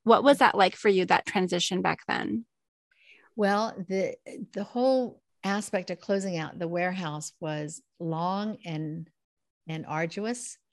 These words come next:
Speaker 2: because that warehouse had been there in that spot and in existence for, I think at that point, about forty years. So
Speaker 1: Wow.
Speaker 2: you can imagine a lot of things that were in that warehouse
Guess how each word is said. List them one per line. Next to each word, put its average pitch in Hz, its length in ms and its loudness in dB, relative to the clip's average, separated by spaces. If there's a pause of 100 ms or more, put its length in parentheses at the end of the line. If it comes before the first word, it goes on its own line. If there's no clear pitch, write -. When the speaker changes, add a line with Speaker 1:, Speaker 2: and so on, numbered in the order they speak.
(300)
Speaker 2:
because 180 300 -4
that 151 180 -2
warehouse 170 500 -2
had 165 180 -10
been 165 420 -4 (200)
there 180 580 0
in 190 220 -4
that 175 260 0
spot 151 440 -4 (480)
and 156 260 -8 (680)
in 214 140 4
existence 196 840 -2 (180)
for, 190 320 2
I 160 200 0 (100)
think 202 240 -6
at 180 140 -8
that 175 160 -8 (100)
point, 196 180 -6
about 165 220 -10
forty 175 300 -4
years. 151 580 -8 (280)
So 196 80 4
Speaker 1:
Wow. 175 100 6
Speaker 2:
you - 40 0
can 185 140 -2 (380)
imagine 156 580 -4 (760)
a 175 120 -4
lot 156 500 -2
of 196 140 -4
things 202 360 -2
that - 140 -2
were 180 120 0
in 180 140 -2
that 185 180 -2
warehouse 180 600 0